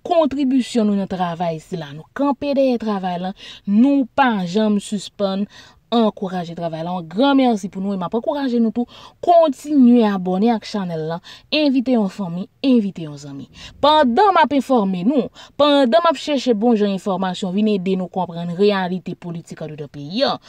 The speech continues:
fòk m al chèche bon pwodui, bon medikaman, bon tretman pou nou tou. E pokwapa, ebyen, jodi a, la a, mwen gen de pwodui. M vin prezante nou bagay serye nèt, pa gen manti nan sa. Yon pomad.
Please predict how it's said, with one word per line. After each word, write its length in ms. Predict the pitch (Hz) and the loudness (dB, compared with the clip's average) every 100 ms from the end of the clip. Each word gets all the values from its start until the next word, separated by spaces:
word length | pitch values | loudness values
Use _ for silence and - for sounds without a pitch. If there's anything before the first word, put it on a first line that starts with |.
| - - - | -20 -20 -6
fòk 320 | 294 285 - | -2 -2 0
m 140 | 269 | 2
al 180 | 262 262 226 | 4 2 2
chèche 460 | 254 190 - 254 185 | 0 0 2 0 4
bon 240 | 214 202 | 2 2
pwodui, 480 | - 196 170 160 233 | -4 -6 -6 -2 -2
bon 240 | 196 175 | -2 -4
medikaman, 560 | 170 160 170 160 202 208 | -6 -10 -10 -4 -2 0
bon 160 | 311 | -2
tretman 320 | 381 349 269 269 | -2 -4 -2 -2
pou 160 | 269 | 0
nou 80 | 269 | 4
tou. 240 | 403 175 _ - - | 4 4 _ -14 -6
E 80 | 170 | -4
pokwapa, 540 | 160 160 208 185 - _ - - | -2 -2 0 0 -4 _ -20 -8
ebyen, 240 | 381 403 302 | -4 -2 0
jodi 240 | 285 226 | 0 2
a, 80 | 202 | 2
la 180 | 185 185 196 | 2 0 0
a, 60 | 208 214 | -2 2
mwen 240 | 220 214 | 2 2
gen 160 | 196 180 170 | -2 -6 -6
de 300 | 196 302 277 226 | -2 4 4 2
pwodui. 720 | 247 247 208 175 - 208 208 208 - - - | 0 2 2 0 -8 -6 -6 -8 -18 -20 -4
M 120 | 269 | 2
vin 160 | 262 208 | 4 2
prezante 460 | 165 156 151 139 139 | -2 -8 -10 -10 -14
nou 120 | - _ | -14 _
bagay 260 | 175 185 175 | -4 -4 -6
serye 580 | - - 196 156 151 151 | -14 -8 -6 -6 -8 -8
nèt, 200 | 151 160 _ | -8 -10 _
pa 180 | 262 233 190 | -2 -2 -4
gen 260 | 185 190 | -6 -6
manti 280 | 170 156 - | -6 -12 -16
nan 140 | - - | -18 -16
sa. 140 | - _ _ _ _ _ _ _ _ _ 254 | -20 _ _ _ _ _ _ _ _ _ -2
Yon 140 | 302 | 2
pomad. 560 | 285 226 220 233 220 | 6 6 6 4 2